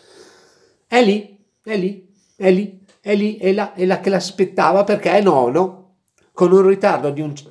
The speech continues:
secondo e settantasette centesimi, quindi ha soli dodici centesimi dal suo compagno di squadra, che però nella sfida tra compagni, eh,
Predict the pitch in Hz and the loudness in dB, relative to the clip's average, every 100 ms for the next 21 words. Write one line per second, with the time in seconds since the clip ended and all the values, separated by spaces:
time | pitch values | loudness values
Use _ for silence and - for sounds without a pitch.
0 | 165 156 - 175 170 202 165 131 127 147 | -20 -16 -6 -4 0 2 2 -2 -6 -4
1 | 147 139 151 170 147 143 135 214 190 156 | -6 -4 -4 -2 -2 -4 -8 -10 -4 -4
2 | 120 156 160 208 147 143 - 196 160 147 | -4 -6 -8 -4 -2 -2 0 -2 -2 0
3 | 202 180 160 - - 156 139 160 127 120 | 2 2 0 -6 -10 -8 -4 -6 -4 -8
4 | 117 123 - 123 139 139 135 143 226 - | -4 -4 -4 -8 -4 -2 -2 -4 -8 -8
5 | 117 104 113 - - - - - - 214 | -10 -10 -12 -16 -20 -20 -20 -20 -4 -2
6 | - 196 156 143 143 143 - 165 127 117 | 2 4 4 2 -2 -2 -6 -4 -4 -6
7 | - - _ _ _ _ _ _ _ _ | -8 -20 _ _ _ _ _ _ _ _
8 | _ _ _ _ - 131 110 98 98 - | _ _ _ _ -10 -4 -2 -2 -6 -6
9 | 127 - 101 95 143 180 - - | -6 -4 -4 -6 -6 -8 -8 -20